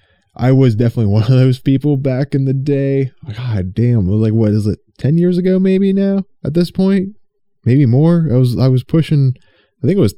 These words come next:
three hundred pounds. That was a big old fatty fat boy. And, uh, yeah, it dropped it all, man. Well, not dropped it all, but I'm down to, like, two hundred and fifteen-ish pounds, give or take,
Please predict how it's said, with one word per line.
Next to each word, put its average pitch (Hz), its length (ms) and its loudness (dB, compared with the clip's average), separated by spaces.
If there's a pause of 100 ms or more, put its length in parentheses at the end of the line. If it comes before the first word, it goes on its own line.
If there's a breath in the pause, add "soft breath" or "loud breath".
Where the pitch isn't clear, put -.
three 123 180 2
hundred 131 300 2
pounds. 131 560 0 (360 soft breath)
That 139 80 -4
was 147 100 0
a 104 40 2
big 117 140 2
old 101 180 0
fatty 101 340 -2
fat 107 300 -6
boy. 104 360 -4 (200)
And, 110 320 -2
uh, 110 280 0 (300)
yeah, 123 340 0 (340)
it 101 160 -4
dropped 113 500 0
it 131 100 0
all, 123 300 2
man. 120 520 0
Well, 98 160 -2
not 85 200 -4
dropped 82 220 -8
it 87 80 -6
all, 95 100 -2
but 131 200 0
I'm 123 120 0
down 120 240 0
to, 98 60 0
like, 101 200 -2
two 98 200 -2
hundred 95 400 0
and 92 220 -2
fifteen-ish 156 840 -4
pounds, 160 440 -2
give 147 180 -2
or 147 40 -4
take, 151 420 -4